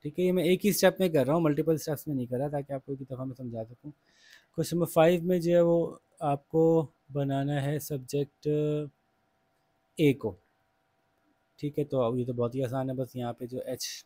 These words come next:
divide हो रहा है वहाँ जाके multiply हो जाएगा। सिक्स के अंदर जो है वो subject बनाना है एच को, तो एच को इधर ले जाएंगे, सी को इधर ले आएंगे। Question number सेवन के अंदर जो है वो आपको डी को बनाना है, तो बहुत ही आसान है,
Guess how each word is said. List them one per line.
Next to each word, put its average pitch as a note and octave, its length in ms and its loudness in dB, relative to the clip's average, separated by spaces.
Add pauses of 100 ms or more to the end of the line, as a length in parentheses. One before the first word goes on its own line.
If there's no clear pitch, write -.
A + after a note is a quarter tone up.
divide B2+ 360 0
हो C#3 80 2
रहा C#3 120 -2
है C3+ 100 2
वहाँ A#2+ 260 0
जाके A#2 280 -2
multiply C#3+ 420 -6
हो C#3+ 120 -2
जाएगा। C3 340 -8 (580)
सिक्स - 340 -6
के - 120 -4
अंदर C#3+ 280 0
जो C3+ 160 -4
है C3+ 220 -2
वो C3 180 -4
subject B2+ 380 -10
बनाना B2 280 -4
है B2+ 140 -8
एच - 140 -10
को, C#3+ 120 -12
तो B2+ 200 -6
एच A#2+ 180 -6
को - 120 -14
इधर B2+ 160 -8
ले B2+ 140 -6
जाएंगे, B2+ 300 -8
सी A#2 240 -10
को A2+ 120 -8
इधर A#2 180 -6
ले B2 140 -6
आएंगे। B2 300 -8 (1000)
Question - 260 -6
number B2 160 -2
सेवन C3+ 580 -2
के C3 120 -6
अंदर B2+ 260 -2
जो B2 200 -4
है A#2+ 120 -4
वो A#2+ 160 -4
आपको A2+ 460 -6 (680)
डी C3 240 -2
को C#3 140 0
बनाना B2+ 340 0
है, B2 80 -4
तो A2+ 120 -10
बहुत A#2 340 -6
ही C3 80 -6
आसान B2 360 -8
है, A#2 120 -10